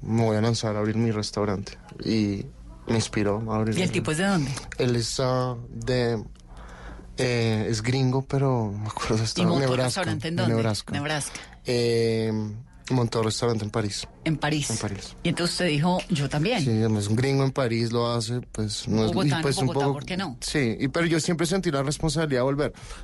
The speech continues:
Speaker 1: Ahora, para mí tenía mucho más sentido abrir un restaurante acá por, por mi experiencia, eh, y porque por, por oportunidades, por inversionistas, pues abrir un restaurante es carísimo.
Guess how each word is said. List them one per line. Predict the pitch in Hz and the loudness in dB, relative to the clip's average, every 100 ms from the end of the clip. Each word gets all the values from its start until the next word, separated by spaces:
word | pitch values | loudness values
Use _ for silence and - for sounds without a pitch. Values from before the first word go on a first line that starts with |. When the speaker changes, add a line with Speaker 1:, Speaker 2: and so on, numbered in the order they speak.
| - | -4
Speaker 1:
Ahora, | 127 123 - | 0 0 0
para | 139 131 | 0 2
mí | 135 127 | 2 2
tenía | 139 143 | 2 2
mucho | 151 160 151 | 2 2 0
más | 160 160 | 0 0
sentido | 151 156 160 156 | 0 -2 2 2
abrir | 156 156 | 2 0
un | |
restaurante | 156 - 143 120 120 | -2 -2 -2 0 -2
acá | 127 123 147 - - - - - - - - | -2 -2 -4 -12 -20 -18 -18 -18 -20 -20 -4
por, | 127 120 110 104 - | 2 4 2 -4 -8
por | - 117 | -2 0
mi | 117 | 2
experiencia, | 107 - 120 120 120 113 135 165 170 - | 0 0 2 2 2 0 -2 -4 -8 -2
eh, | 117 110 - | 0 2 0
y | 123 | 0
porque | 123 113 | 0 -2
por, | 110 113 104 117 | 0 -2 0 -2
por | 123 123 | 0 0
oportunidades, | 123 123 123 120 110 98 113 - - - - - - | 0 0 2 4 2 0 -4 -8 -12 -16 -16 -16 -4
por | 123 | 0
inversionistas, | 117 113 - 113 120 117 120 117 | 2 0 0 0 2 0 0 -2
pues | - 120 110 | -2 -2 0
abrir | 110 | 2
un | |
restaurante | 107 - 127 110 | 0 0 0 0
es | - | -2
carísimo. | 120 117 117 110 117 | -2 0 0 0 -2